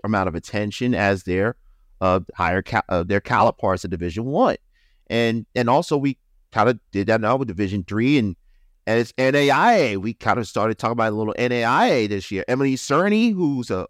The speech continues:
all-time leading winning winningest pitcher in N A I A, she is a part of O K C Spark, and her head coach, Jalen Wallen, is the pitching coach for Oklahoma City.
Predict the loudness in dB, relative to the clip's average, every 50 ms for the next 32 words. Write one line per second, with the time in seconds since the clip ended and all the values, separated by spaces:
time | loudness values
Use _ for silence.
0 | -10 _ 0 2 2 2 2 0 0 0 0 0 -2 -2 -4 -4 -8 _ _ _
1 | _ _ _ -4 -2 -2 -2 -4 -6 -6 -4 -2 -2 -2 -4 -6 -6 -2 -2 0
2 | 0 0 -2 0 0 0 0 0 0 2 2 4 4 4 2 2 0 0 -2 -4
3 | -8 _ _ _ _ _ -16 -6 -4 0 2 2 2 2 2 0 -2 -4 -4 _
4 | -6 -6 -4 0 2 2 2 2 2 0 -2 0 -2 -4 -4 -2 -4 -8 -8 -8
5 | -8 -12 -8 0 2 4 6 6 4 4 0 -6 _ _ _ _ _ _ 0 0
6 | 2 2 0 0 2 2 0 0 0 0 0 2 2 4 2 0 0 0 2 2
7 | 2 0 -2 2 4 4 6 6 4 4 2 0 -4 -8 _ _ _ _ _ 0
8 | 0 0 0 _ -10 -10 0 4 4 4 4 4 0 0 2 2 2 2 2 0
9 | -4 -10 -18 -20 _ _ _ _ _ 0 2 2 2 0 -2 -2 0 0 -2 -2
10 | -4 -6 -4 -4 -4 -4 -4 -8 -12